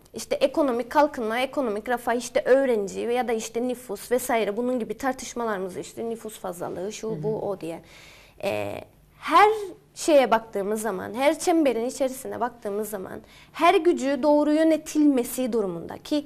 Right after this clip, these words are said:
Speaker 1: her şey bir projedir. Yani bu başka projelerden bahsedelim diyorsunuz ya, her şey bir projedir. Bunu doğru yönetmemiz durumunda birçok sektörde birçok kırılımlar olabilir. Yani döner dolaşır gene konum benim gene ekonomiye,
Speaker 2: Ama öyle,
Speaker 1: gene
Speaker 2: çok
Speaker 1: şeye
Speaker 2: doğru.
Speaker 1: gelir ama yani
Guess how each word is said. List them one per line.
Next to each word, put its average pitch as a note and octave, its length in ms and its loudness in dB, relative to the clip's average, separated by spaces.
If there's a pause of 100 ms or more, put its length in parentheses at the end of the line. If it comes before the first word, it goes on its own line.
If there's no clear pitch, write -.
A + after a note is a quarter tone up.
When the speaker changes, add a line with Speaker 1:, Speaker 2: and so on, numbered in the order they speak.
Speaker 1:
her G#4+ 180 6
şey D4 280 0
bir F#3+ 160 -6
projedir. F3+ 560 -8 (420)
Yani G3 240 -6 (180)
bu A3+ 180 2
başka A#3+ 260 0
projelerden A#3 640 2
bahsedelim G#3+ 500 0
diyorsunuz B3+ 420 -4
ya, F#3+ 160 -4 (380)
her G4 240 6
şey C4+ 320 0
bir G3 100 -2
projedir. G#3+ 520 -6
Bunu D#4 300 4
doğru F4 320 6
yönetmemiz F4 760 2 (100)
durumunda B3 580 0 (360)
birçok F4+ 460 6
sektörde G3 580 -2
birçok - 340 -8
kırılımlar F#3 500 -4
olabilir. F3 440 -10
Yani A3+ 300 -2
döner B3+ 260 2
dolaşır C4 380 2
gene C4+ 160 -2
konum A#3+ 340 -2
benim B3+ 200 -2
gene C#4+ 180 4
ekonomiye, G#3+ 520 0
Speaker 2:
Ama G#3 160 4
öyle, F4+ 180 4
Speaker 1:
gene D4 320 6
Speaker 2:
çok D4+ 120 8
Speaker 1:
şeye D#4 220 6
Speaker 2:
doğru. A3+ 200 8
Speaker 1:
gelir G#3 120 4
ama D#4 320 6 (260)
yani C4 260 2